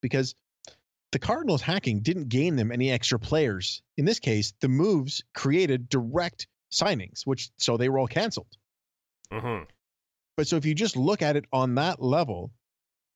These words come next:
Speaker 1: so they got, they lose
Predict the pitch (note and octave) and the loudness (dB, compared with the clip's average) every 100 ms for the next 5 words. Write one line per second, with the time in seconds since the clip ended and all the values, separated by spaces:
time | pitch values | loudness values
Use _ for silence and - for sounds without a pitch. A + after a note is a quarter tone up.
0 | _ _ - _ _ _ _ _ _ - | _ _ -20 _ _ _ _ _ _ -2
1 | B2+ C#3 D3+ D3+ - _ _ - C3 B2+ | 0 2 2 0 -2 _ _ -2 0 2
2 | D3+ F3 D#3+ | 2 0 -2